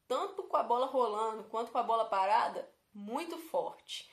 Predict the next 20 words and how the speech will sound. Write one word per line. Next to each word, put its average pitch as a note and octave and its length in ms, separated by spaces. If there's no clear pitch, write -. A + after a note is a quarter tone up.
Ela E4+ 260
ali E4 280
tá C#4 100
brigando B3+ 680
pela C4+ 220
titularidade A3 920
com - 100
a A#3+ 40
Sakina A#3+ 420
Karchaoui. G#3+ 640
Vejo A3+ 280
as A#3 240
duas C4 300
como C4+ 240
as B3+ 180
melhores B3 480
laterais G3+ 480
esquerdas G#3+ 540
do G3 100
mundo, G3+ 460